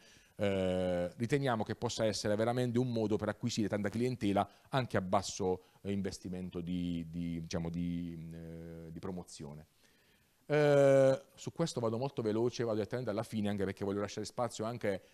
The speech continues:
agli altri due amici, eh, per dare un'idea un po' generale. Come vedete non ho parlato di tecnicismi o di strumenti, ma ho parlato più di, di strategia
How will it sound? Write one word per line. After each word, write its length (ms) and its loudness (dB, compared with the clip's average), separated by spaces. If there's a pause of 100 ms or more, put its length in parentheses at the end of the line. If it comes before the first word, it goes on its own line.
(140)
agli 180 -2
altri 180 -4
due 120 -2
amici, 440 -4 (240)
eh, 480 -4
per 160 -2
dare 240 2
un'idea 320 0
un 160 -4
po' 160 2
generale. 680 -6 (240)
Come 140 -6
vedete 260 0
non 120 -4
ho 80 -4
parlato 360 -4
di 100 -2
tecnicismi 840 -8
o 100 -8
di 100 -8
strumenti, 640 -8 (260)
ma 100 -8
ho 20 -6
parlato 360 -4
più 120 -10
di, 200 -4
di 180 -4
strategia 720 -4